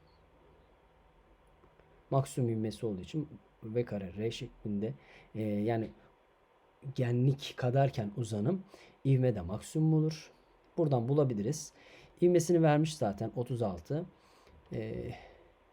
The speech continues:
buradan V kareyi arıyoruz zaten. Çünkü, e, hızda kullanacağız bunu da. Hız formülümüz neydi? V çarpı R kare eksi X kareydi. Şimdi burada,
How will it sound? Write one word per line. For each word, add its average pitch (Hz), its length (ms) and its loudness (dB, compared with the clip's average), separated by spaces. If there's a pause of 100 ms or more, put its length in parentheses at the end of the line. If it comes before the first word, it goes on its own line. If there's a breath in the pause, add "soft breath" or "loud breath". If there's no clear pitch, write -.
(480)
buradan 147 340 -2 (680 loud breath)
V 143 200 2
kareyi 110 440 -2
arıyoruz 101 380 -6
zaten. 123 420 -4
Çünkü, 135 400 -4 (640 loud breath)
e, 139 40 -14
hızda 139 540 2
kullanacağız 101 560 -4
bunu 95 180 -6
da. 127 320 -4
Hız - 180 -4
formülümüz 104 520 0
neydi? 117 380 -2 (500 loud breath)
V 139 180 4
çarpı 123 580 -2 (600 loud breath)
R 123 220 2
kare 95 380 -6
eksi - 380 -10 (540 loud breath)
X 113 220 -8
kareydi. 143 540 -2 (120)
Şimdi 127 300 -4
burada, 135 300 -2